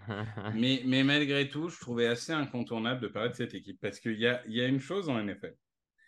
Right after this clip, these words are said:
Speaker 2: c'est que la N F L est une ligue ultra homogène. Ça, personne peut l'enlever. Et il y a
Speaker 1: Mhm.
Speaker 2: des années où la pièce tombe du bon côté.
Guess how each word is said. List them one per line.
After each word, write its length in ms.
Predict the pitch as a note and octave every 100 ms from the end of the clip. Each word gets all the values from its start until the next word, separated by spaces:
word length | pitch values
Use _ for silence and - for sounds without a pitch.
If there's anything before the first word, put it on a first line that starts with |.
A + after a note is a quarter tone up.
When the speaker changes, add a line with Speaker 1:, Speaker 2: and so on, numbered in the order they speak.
| _ _ _ _ _
Speaker 2:
c'est 340 | - - D#3 D#3+
que 120 | C3+
la 80 | B2
N 180 | A#2+
F 100 | A#2+
L 180 | C#3 D#3
est 200 | B2+ -
une 140 | A2+ G#2+
ligue 260 | G#2 G2 -
ultra 420 | B2+ C3 B2 D3
homogène. 440 | C#3 G#2+ F2 F2 _ _ _ _ _ _ _ -
Ça, 540 | - G#2+ G2+ F#2 F2 -
personne 360 | B2+ - C3+
peut 120 | A#2+
l'enlever. 500 | G#2 F#2 F#2 A2 B2+ -
Et 280 | D#3 F#3+
il 120 | F3+ C3+
y 60 |
a 40 | C3+
Speaker 1:
Mhm. 40 |
Speaker 2:
des 180 | D#3+ D3
années 320 | B2+ C3 D3
où 160 | D#3 B2+
la 180 | A#2+ A2
pièce 380 | - A#2+ C3+ -
tombe 240 | A2+ A#2
du 100 | G2+
bon 160 | G#2 G2
côté. 260 | F2+ E2+